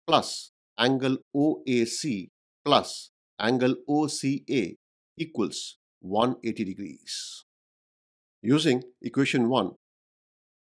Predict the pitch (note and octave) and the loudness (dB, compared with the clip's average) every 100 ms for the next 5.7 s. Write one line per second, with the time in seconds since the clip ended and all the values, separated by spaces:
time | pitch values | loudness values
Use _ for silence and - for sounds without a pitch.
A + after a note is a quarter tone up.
0 | _ _ A2 B2 B2 C3 B2 E3 D#3 D#3 | _ _ -2 0 2 0 -2 -4 -2 -4
1 | - - _ _ _ _ A2+ C3+ C3+ C#3 | -4 -8 _ _ _ _ 0 2 2 0
2 | - C3+ D3 - C3 B2+ - D3 G2 - | 0 0 2 0 0 0 -2 -4 -4 -6
3 | _ _ _ _ - G#2 D3 C#3+ - _ | _ _ _ _ -8 2 2 2 -6 _
4 | _ _ - A2+ B2+ A#2+ A#2+ - A2 A#2 | _ _ -2 2 4 2 0 -2 0 2
5 | A2 - G2 - G2+ F2+ - | 0 -4 -8 -8 -10 -10 -10